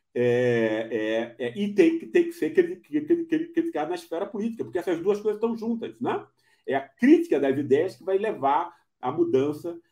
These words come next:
é, política também, né? Então, esses dois elementos têm que ser considerados, né? Agora, eu acho que o instante de restituição da inteligência popular, ele é, cronologicamente,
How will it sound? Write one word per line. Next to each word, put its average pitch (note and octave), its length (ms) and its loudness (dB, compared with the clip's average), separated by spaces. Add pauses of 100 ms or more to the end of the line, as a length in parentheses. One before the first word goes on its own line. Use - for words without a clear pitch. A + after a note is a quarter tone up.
(180)
é, A#2+ 100 -4
política F3+ 560 -8
também, - 360 -12
né? - 260 -4
Então, B2 220 0
esses - 260 -2
dois E3+ 200 6
elementos F#3 340 0
têm G#3 160 -2
que - 60 -18
ser G3 160 2
considerados, D#3+ 1300 -2
né? A3 200 -8 (260)
Agora, A#2+ 200 4
eu D3+ 180 6
acho E3+ 320 2
que D#3+ 80 -6
o C#3+ 80 0
instante D#3+ 520 -4
de A#2 380 0 (300)
restituição E3 840 -2
da C3 100 2
inteligência A2+ 680 -6
popular, A#2+ 680 -2
ele E3 260 0
é, E3 300 -2
cronologicamente, E3 1040 0